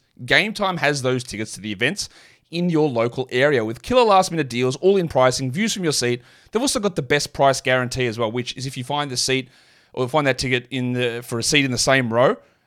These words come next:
um, and a cheaper price, they'll refund you. What is the exact thing they do? That'd be great to know. They, Game Time credits you one hundred and ten percent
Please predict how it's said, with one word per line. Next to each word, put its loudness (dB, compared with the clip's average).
um, 4
and -2
a -4
cheaper 0
price, 2
they'll 2
refund -4
you. -6
What -8
is -6
the -8
exact -4
thing -8
they -8
do? -12
That'd -10
be -12
great -10
to -8
know. -4
They, -2
Game -2
Time -4
credits -2
you -4
one 0
hundred -2
and -4
ten -4
percent -6